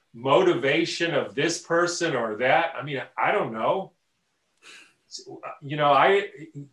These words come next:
get him on the phone and I'll ask him, "Why do you do this?" And then I'll tell you. But w-, here's what I don't get.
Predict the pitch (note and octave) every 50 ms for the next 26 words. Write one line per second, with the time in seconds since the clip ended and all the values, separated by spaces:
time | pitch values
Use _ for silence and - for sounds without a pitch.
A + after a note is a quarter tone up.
0 | _ - D#3 D#3+ F#3 G3+ F#3+ G3 F#3+ F#3+ F#3+ F3 - - G3+ G#3 G#3 G#3 E3 C3+
1 | B2+ B2 B2+ C3 D#3 F3+ F#3+ F#3 - - - A#2 A2+ A2 A#2 C3 C#3 D#3 E3 E3+
2 | E3+ E3 E3+ F#3+ G3+ G3 D#3+ B2 - - - - - - - _ _ _ _ _
3 | _ _ _ _ _ _ _ _ _ _ _ G#2+ A#2+ C3 C#3 D3 D3+ D3 - E3+
4 | E3+ F3 F3 C#3 G#2+ - - - _ _ _ _ _ _ _ _ _ _ _ _
5 | _ _ _ _ _ _ _ _ _ _ _ _ _ - D#3 E3 - - - E3+
6 | - - - G3+ A3 A#3 A3 G#3+ G3+ F#3+ F3+ F3+ F#3+ F#3+ F#3+ E3+ D#3 C3+ - -
7 | A#2 G#2 F#2+ - -